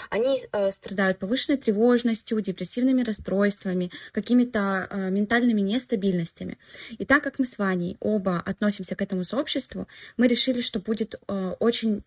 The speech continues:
важно, э, об этом поговорить, рассказать вам о том, что это такое, о том, какими характеристиками обладают В Д А шники,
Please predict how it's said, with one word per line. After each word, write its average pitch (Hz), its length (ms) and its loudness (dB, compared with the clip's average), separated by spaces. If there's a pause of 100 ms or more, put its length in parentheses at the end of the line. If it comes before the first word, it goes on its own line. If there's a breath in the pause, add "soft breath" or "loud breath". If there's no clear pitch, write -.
важно, 214 640 2
э, 190 200 0
об 185 100 -2
этом 202 220 0
поговорить, 208 560 0
рассказать 208 500 0
вам 240 240 6
о 269 60 2
том, 240 180 2
что 226 200 0
это 226 160 0
такое, 202 480 2
о 185 40 -2
том, 190 180 0
какими 208 300 0
характеристиками 226 760 -2
обладают 190 440 0
В 190 40 -4
Д 180 100 -2
А 180 120 0
шники, 180 400 -6